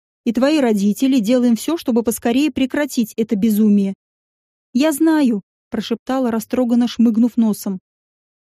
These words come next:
Как никогда остро ощутив поддержку родных, живительным теплом разлившуюся в груди. «Я не одна, и это главное. А со всеми невзгодами справлюсь, не стану отчаиваться.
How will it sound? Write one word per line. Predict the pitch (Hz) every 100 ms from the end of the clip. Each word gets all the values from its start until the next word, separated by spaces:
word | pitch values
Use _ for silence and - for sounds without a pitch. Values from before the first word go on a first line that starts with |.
| _ _ _
Как | - 302 330
никогда | 302 311 285 262
остро | 226 262 - 226
ощутив | 220 254 - 247
поддержку | - 220 247 247 - 220
родных, | 220 214 285 - _ _ _ _
живительным | 196 233 294 269 269 262
теплом | - 262 294 330
разлившуюся | 254 226 254 262 - 262 - 240
в |
груди. | 214 262 233 208 185 _ _ _ _ _ _
«Я | 220 254
не | 254 254
одна, | 233 214 214 196 - _ _ _
и | 302
это | 302
главное. | 277 285 247 208 202 196 - _ _ _ _ -
А | 214
со | 233
всеми | 214 269 240
невзгодами | 233 220 233 302 247 233
справлюсь, | 240 - 262 233 208 202 - _ _ _ -
не | 269
стану | - 320 269 220
отчаиваться. | 226 - 285 220 196 202 -